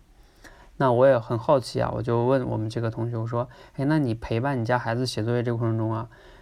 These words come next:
那你有没有一个烦恼或者问题，就是你在看着他写作业的时候，他会不会孩子形成一种依赖性啊？就是你不看着他就不写，或者说你在看着的时候他总是问你，最终变成了差不多是你那作业都是你完成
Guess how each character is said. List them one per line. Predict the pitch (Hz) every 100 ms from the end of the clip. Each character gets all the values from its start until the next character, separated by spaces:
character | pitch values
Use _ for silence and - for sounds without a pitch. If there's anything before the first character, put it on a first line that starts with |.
| -
那 | 147
你 | 156
有 | 147
没 | 135
有 | 135
一 | 117
个 | 123
烦 | 120 - 113
恼 | 123 117
或 | 127
者 | 113
问 | 139 151
题， | 127
就 | 139
是 | 135 135 - - - - -
你 | 123
在 | 123 165
看 | - 175
着 | 156
他 | 160
写 | 131
作 | 120
业 | 143
的 | 139
时 |
候， | 135
他 | 147
会 | 175
不 | 143
会 | 147 143 139
孩 | - 120
子 | 123
形 | 131 -
成 | 139 143
一 |
种 | 131
依 | 110 127
赖 | 180 165
性 | 117 139
啊？ | 139 139
就 | -
是 | 139
你 | 123
不 | 117
看 | 147 151
着 | 151
他 | 147
就 | 147
不 | 147 156
写， | - - - - - - - -
或 | - 165
者 | 139
说 | 127 139 143
你 | 139 120
在 | 135
看 | 135 147
着 | 143
的 |
时 | 135
候 |
他 | 123 143
总 | 120
是 | 113 127
问 | 156 165
你， | 117 - -
最 | - 143
终 | 143 143
变 | 160
成 | 127
了 | 127
差 | 131 - 135
不 |
多 | 127 135
是 | 131 127 - - - _ -
你 | 127 110
那 | 127 151
作 | 165
业 | 151 131
都 | 131
是 | 160
你 | 123 113
完 | 113 117
成 | 127